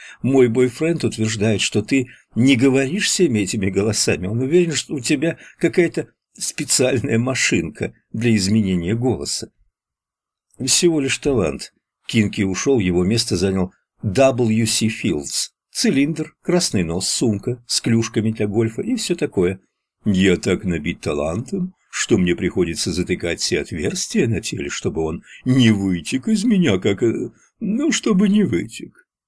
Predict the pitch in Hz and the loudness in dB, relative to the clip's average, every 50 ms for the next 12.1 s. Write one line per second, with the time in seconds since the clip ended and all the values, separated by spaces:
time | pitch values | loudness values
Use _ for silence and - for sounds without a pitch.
0 | _ _ _ _ _ _ _ - 107 113 113 98 98 90 80 71 87 80 78 87 | _ _ _ _ _ _ _ 2 4 4 4 4 2 0 0 0 -2 -2 0 0
1 | 135 175 139 101 90 - - 90 90 - - 113 92 - 92 85 - - 80 78 | 2 2 2 2 0 0 -2 0 0 -2 -2 -4 -2 -2 -2 -2 -2 -2 -4 -4
2 | 71 73 - - _ _ _ _ _ - - 107 101 90 87 - - - - - | -4 -6 -8 -8 _ _ _ _ _ -2 2 2 2 2 2 0 -2 -4 -2 -2
3 | 117 92 101 90 - 95 92 82 82 82 82 95 110 - - - - _ _ _ | 0 0 0 0 0 0 -2 0 -2 -2 -2 -2 -2 -4 -6 -12 -18 _ _ _
4 | _ _ - - 107 104 95 90 92 90 - - - 135 - - - 120 - 76 | _ _ -2 0 2 2 2 2 0 0 0 0 -2 -2 -2 -2 -2 -2 -2 -2
5 | - - - - - _ _ _ _ - - 95 101 104 92 - - 107 95 95 | 0 -2 -2 -2 -2 _ _ _ _ -4 0 2 2 2 2 0 0 0 0 -2
6 | 101 117 131 139 - - _ _ - 113 101 90 104 85 78 82 82 82 - - | -2 -2 -2 -4 -6 -8 _ _ -2 -2 2 2 2 2 0 -4 -6 -6 -6 -8
7 | - - 92 95 98 98 110 117 113 87 64 60 - _ _ _ _ _ _ _ | -8 -4 -4 -4 -2 -2 -2 -4 -4 -4 -6 -10 -14 _ _ _ _ _ _ _
8 | _ _ _ _ _ _ _ _ _ - 381 359 285 247 196 123 107 92 90 101 | _ _ _ _ _ _ _ _ _ -14 -10 -4 2 4 4 4 2 0 -2 -2
9 | 92 87 - - - 117 107 101 - _ _ _ - 277 - - - 190 156 113 | -2 -2 -4 -4 -2 -2 -2 -2 -4 _ _ _ 0 0 2 2 2 2 2 2
10 | - - - 90 90 - - - - - - - 175 170 185 156 147 - - - | 0 -2 -2 -2 -2 -4 -6 -8 -8 -6 -2 0 0 2 2 0 0 0 -4 -6
11 | - - 208 170 170 165 175 185 156 160 165 165 147 160 170 160 160 185 - - | -2 0 2 4 4 4 2 0 0 -2 -6 -4 2 2 2 2 2 -4 -8 -10
12 | - | -20